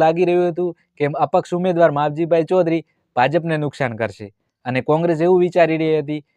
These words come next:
કે માવજીભાઈ પટેલની ઉમેદવારીથી કોંગ્રેસને ફાયદો થશે, પરંતુ પરિણામ આવ્યું ત્યારે સૌ કોઈ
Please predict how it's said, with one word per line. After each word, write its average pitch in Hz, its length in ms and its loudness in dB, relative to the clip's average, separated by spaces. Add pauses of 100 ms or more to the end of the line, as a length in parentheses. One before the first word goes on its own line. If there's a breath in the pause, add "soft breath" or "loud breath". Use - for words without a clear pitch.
(200)
કે 156 160 4 (100)
માવજીભાઈ 156 480 0
પટેલની 165 520 -2
ઉમેદવારીથી 165 580 2 (140)
કોંગ્રેસને 151 440 -2
ફાયદો 156 380 2
થશે, 110 260 -10 (1080)
પરંતુ 160 420 0
પરિણામ 165 420 0
આવ્યું 170 320 0
ત્યારે 156 300 2
સૌ 165 100 2 (140)
કોઈ 156 180 -4